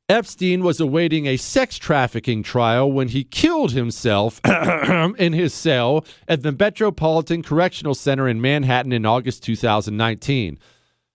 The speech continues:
Noel and Thomas, Federal Bureau of Prisons guards, were working overtime shifts and sitting just five yards away from Epstein's cell at the time.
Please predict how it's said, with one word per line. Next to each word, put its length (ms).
Noel 380
and 100
Thomas, 540
Federal 480
Bureau 420
of 220
Prisons 420
guards, 460
were 120
working 440
overtime 560
shifts 500
and 240
sitting 560
just 320
five 880
yards 760
away 580
from 280
Epstein's 580
cell 540
at 160
the 80
time. 540